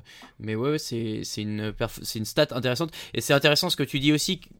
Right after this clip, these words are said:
en l'occurrence, correspond un peu, je trouve, au, au jeu des deux équipes. En l'occurrence, que les Mayhem, euh, sont un peu plus agressifs, là où New York a souvent été, euh,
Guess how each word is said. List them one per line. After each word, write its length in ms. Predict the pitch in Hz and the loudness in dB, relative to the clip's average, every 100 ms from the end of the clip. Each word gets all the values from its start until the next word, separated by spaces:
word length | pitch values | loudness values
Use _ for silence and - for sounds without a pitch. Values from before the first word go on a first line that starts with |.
| - | -8
en 100 | 87 | -2
l'occurrence, 360 | 123 147 151 - | 0 2 0 0
correspond 440 | 135 120 - 131 | 0 0 -2 -2
un 60 | 123 | -2
peu, 160 | 147 143 | -2 -4
je 100 | - | -4
trouve, 220 | 139 123 | -4 0
au, 120 | 113 | 0
au 160 | 113 117 | 0 -2
jeu 180 | 107 135 | 0 0
des 160 | 120 | 0
deux 220 | 107 117 117 | 0 0 -2
équipes. 320 | 113 160 123 | -4 -6 -2
En 80 | 113 | -4
l'occurrence, 400 | 110 123 139 - | -2 -2 0 0
que 320 | 113 110 101 - - - | 2 2 -2 -8 -16 -8
les 200 | 117 120 | 0 2
Mayhem, 440 | 120 131 143 147 123 | 4 4 6 4 4
euh, 120 | 117 | 2
sont 340 | - 123 120 | 0 -2 0
un 160 | 120 113 | 0 0
peu 160 | 135 | -2
plus 240 | 123 143 131 | -2 0 0
agressifs, 460 | 120 127 165 160 | 0 0 -2 0
là 120 | 127 123 | 2 2
où 100 | 123 | 2
New 120 | 131 | 4
York 260 | 143 147 | 4 2
a 60 | 117 | -2
souvent 420 | - 135 131 135 | -4 -4 -2 -2
été, 320 | 120 - 139 | -2 0 2
euh, 120 | 120 | 2